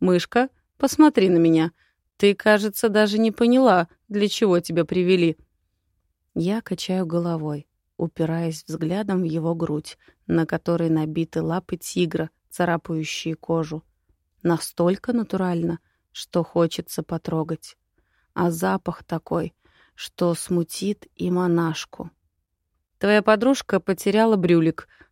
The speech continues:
Довольно дорогой. Последние полчаса отрабатывала за него со всей нашей компанией.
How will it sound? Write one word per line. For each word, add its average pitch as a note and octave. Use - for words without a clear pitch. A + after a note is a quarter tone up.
Довольно G3
дорогой. E3+
Последние A#3
полчаса B3+
отрабатывала G#3
за E3
него G#3
со F#3+
всей A3
нашей F3
компанией. E3